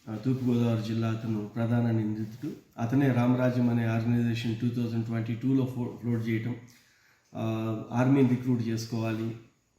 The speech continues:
వైలెంట్ గ్రూప్గానే ఉంటేనే ఈ రామరాజ్యం సాధ్యమైద్దని అతను, ఆ,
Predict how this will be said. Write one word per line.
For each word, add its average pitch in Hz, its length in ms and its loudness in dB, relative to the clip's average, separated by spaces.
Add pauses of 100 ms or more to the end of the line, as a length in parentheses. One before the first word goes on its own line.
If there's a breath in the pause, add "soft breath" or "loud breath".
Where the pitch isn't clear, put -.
(220)
వైలెంట్ 120 500 2
గ్రూప్గానే 120 440 4
ఉంటేనే 117 480 2
ఈ 113 140 2
రామరాజ్యం 113 560 -2
సాధ్యమైద్దని 107 760 -2
అతను, 107 400 -4 (480 loud breath)
ఆ, 104 100 -6